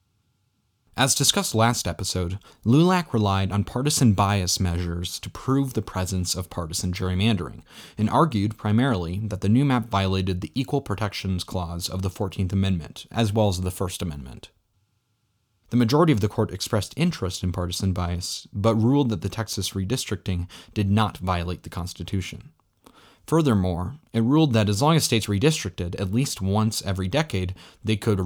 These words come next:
re-redistrict as much as they wanted. The court did, however,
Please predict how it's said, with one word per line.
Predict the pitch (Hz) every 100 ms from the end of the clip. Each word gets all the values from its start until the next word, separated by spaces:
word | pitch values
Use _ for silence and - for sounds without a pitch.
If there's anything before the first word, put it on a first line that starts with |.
| 90
re-redistrict | 123 156 101 90 90 - 98 90 -
as | 101
much | 101 104 -
as | 92
they | 98
wanted. | 95 101 90 - - _ _ _ _ _ _ _ _ _ _ _ -
The |
court | 92 98 101
did, | 156 151
however, | 101 95 90 90 95